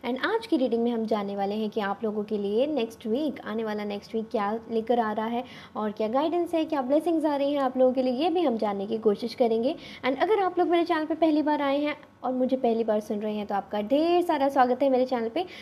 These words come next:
Please मेरे चैनल को subscribe कर लीजिए and be a part of this beautiful family। Also don't forget to hit the notification bell।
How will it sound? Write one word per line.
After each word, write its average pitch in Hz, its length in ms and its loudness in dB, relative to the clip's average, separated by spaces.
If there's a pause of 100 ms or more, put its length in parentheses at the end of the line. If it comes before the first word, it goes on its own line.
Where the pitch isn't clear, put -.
(140)
Please 349 240 0
मेरे 370 160 2
चैनल 320 200 0
को 311 120 -2
subscribe 277 440 0
कर 254 160 2
लीजिए 247 280 4
and 247 120 0
be 254 120 6
a 240 80 0
part 226 180 2
of 226 160 2
this 262 120 4 (120)
beautiful 320 600 2
family। 269 520 -2
Also 311 280 2
don't 302 240 -2
forget 269 200 0
to 302 120 4
hit 254 100 2
the 285 120 6
notification 269 540 2
bell। 285 140 2